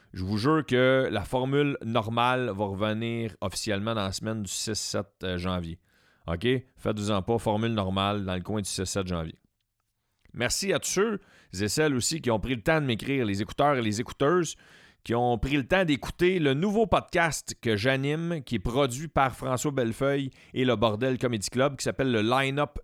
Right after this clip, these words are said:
du Bordel. Si vous n'avez pas entendu parler, tapez ça dans vo-, votre plateforme que vous écoutez un podcast.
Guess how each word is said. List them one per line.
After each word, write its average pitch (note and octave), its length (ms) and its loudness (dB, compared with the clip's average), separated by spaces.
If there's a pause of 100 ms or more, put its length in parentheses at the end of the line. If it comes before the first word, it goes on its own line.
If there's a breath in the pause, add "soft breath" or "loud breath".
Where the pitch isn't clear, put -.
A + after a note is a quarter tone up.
du G2 140 -6
Bordel. A#2+ 560 2 (220 loud breath)
Si - 140 -10
vous G#2+ 40 -2
n'avez A#2+ 220 2
pas D3+ 100 4
entendu C3+ 300 0
parler, C3 320 2
tapez C3+ 320 0
ça D#3 180 0
dans A2+ 280 2
vo-, G#2+ 280 2
votre G2+ 220 -2
plateforme B2+ 420 -2
que G#2 80 -4
vous G2 160 -2
écoutez G#2+ 220 -4
un A2 80 0
podcast. A2 520 -4